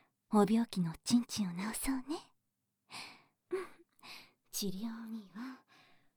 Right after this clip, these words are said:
このお薬を使います。これはおちんちんを守るためのお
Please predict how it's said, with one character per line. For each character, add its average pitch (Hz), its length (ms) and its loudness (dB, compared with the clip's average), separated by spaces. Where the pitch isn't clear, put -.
こ 202 140 -4
の 233 180 2
お - 40 -8
薬 - 440 -8
を 262 60 -16
使 - 260 -6
い 311 120 -2
ま 277 100 -6
す。 - 220 -20
こ 202 140 2
れ 208 160 2
は 214 160 -6
お 190 40 -14
ち - 240 0
ん 247 60 4
ち 214 200 -8
ん 180 60 -2
を - 20 -6
守 160 320 -6
る 214 140 -6
た 175 140 -10
め 208 120 -6
の 170 140 -6
お - 20 -10